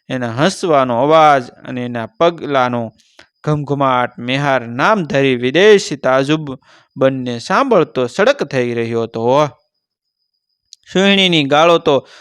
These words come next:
સદા ઘીની નાળી જેવી જ લગતી. સુહિણી જે દિવસ ગાળો દઈ હતી તે દિવસ મહારને શેર લોહી સડતું. સુહિણીને મેહાર પર બહુ જ અનુકંપા આવતી,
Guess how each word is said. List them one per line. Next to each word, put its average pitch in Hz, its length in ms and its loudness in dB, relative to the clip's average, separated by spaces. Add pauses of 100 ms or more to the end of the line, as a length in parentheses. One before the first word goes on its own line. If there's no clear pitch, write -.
(200)
સદા 196 340 6
ઘીની 156 320 0
નાળી 143 400 0
જેવી 147 320 2
જ 131 100 -8
લગતી. 135 500 -4 (400)
સુહિણી 170 420 0
જે 175 200 4
દિવસ 151 440 2
ગાળો 143 280 2
દઈ 135 340 0
હતી 147 360 -2 (340)
તે 143 160 2
દિવસ 139 480 0 (480)
મહારને 143 640 0
શેર 156 320 0
લોહી 131 240 -2
સડતું. 123 520 -6 (440)
સુહિણીને 165 520 0
મેહાર 160 440 0
પર 151 240 -2
બહુ 170 360 2
જ 175 120 -6 (340)
અનુકંપા 143 600 -2
આવતી, 123 480 0